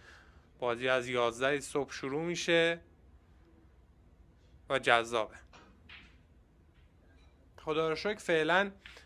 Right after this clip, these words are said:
اه، با بازی، بچه‌ای که بازی کردن هیچ کدوم بازیکن تکراری نبوده. تکراری هم باشه مهم نیستش.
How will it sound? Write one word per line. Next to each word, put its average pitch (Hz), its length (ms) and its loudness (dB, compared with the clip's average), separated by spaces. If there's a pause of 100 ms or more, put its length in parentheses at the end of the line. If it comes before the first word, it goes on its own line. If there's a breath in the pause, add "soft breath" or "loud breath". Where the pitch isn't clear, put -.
(200 loud breath)
اه، 139 480 -10
با 135 240 -8
بازی، 139 280 -2
بچه‌ای 139 320 0
که 175 60 -2
بازی 151 280 0
کردن 143 500 0
هیچ 170 160 -8
کدوم 170 200 -6
بازیکن 151 340 -2
تکراری 147 720 -4
نبوده. 139 560 -2 (120)
تکراری 185 380 0
هم 277 120 -2
باشه 220 220 -2
مهم 233 280 -2
نیستش. 285 540 -6